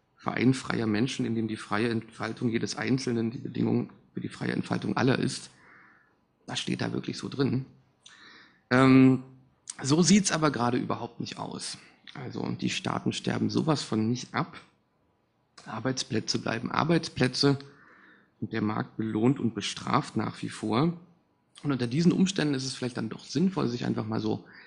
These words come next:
Gegenstrategien, Umgehungsstrategien für dieses Problem zu überlegen.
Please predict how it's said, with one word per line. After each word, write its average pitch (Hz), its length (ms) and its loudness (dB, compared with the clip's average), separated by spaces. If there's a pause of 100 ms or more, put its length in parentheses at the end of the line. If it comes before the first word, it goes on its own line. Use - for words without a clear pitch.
(140)
Gegenstrategien, 151 1200 2 (140)
Umgehungsstrategien 120 1080 -2
für - 100 -8
dieses 113 240 -6
Problem 110 460 0
zu - 100 -4
überlegen. 127 600 4